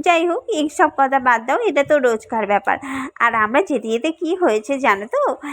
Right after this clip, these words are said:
একটা করঞ্চা গাছ দেখতে পেয়েছি। করঞ্চা তোমরা কে কে দেখেছো বলো তো? তো আমিও দেখতে পেয়েছি করঞ্চা গাছ। অবশ্যই এটা একটা লোকের বাড়ির মধ্যে। তো আমার ভয় লাগছিল ওরা কি বলবে না বলবে। আমার বর বলল, "বাহ,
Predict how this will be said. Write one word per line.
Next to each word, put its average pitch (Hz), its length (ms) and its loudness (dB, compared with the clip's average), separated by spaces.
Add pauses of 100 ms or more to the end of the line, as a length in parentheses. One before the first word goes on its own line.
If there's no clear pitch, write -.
(160)
একটা 285 280 0
করঞ্চা 381 560 2
গাছ 269 260 2
দেখতে 226 320 -2
পেয়েছি। 208 320 -2
করঞ্চা 196 500 -2
তোমরা 339 260 -2
কে 330 200 -4
কে 330 120 -4
দেখেছো 254 400 -2
বলো 202 280 2
তো? 254 140 -4 (560)
তো 320 240 2
আমিও 277 500 2
দেখতে 302 260 0
পেয়েছি 277 280 -2
করঞ্চা 214 440 0
গাছ। 190 240 -2 (120)
অবশ্যই 269 460 -2
এটা 240 160 -2
একটা 254 180 -4
লোকের 294 320 -2
বাড়ির 269 360 2
মধ্যে। 240 460 0 (300)
তো 370 60 2
আমার 370 280 4
ভয় 302 220 2
লাগছিল 294 400 0
ওরা 302 340 4
কি 320 200 -4
বলবে 262 360 2
না 226 140 4
বলবে। 208 300 -4 (100)
আমার 262 320 0
বর 381 180 4
বলল, 339 420 2
"বাহ, 233 460 2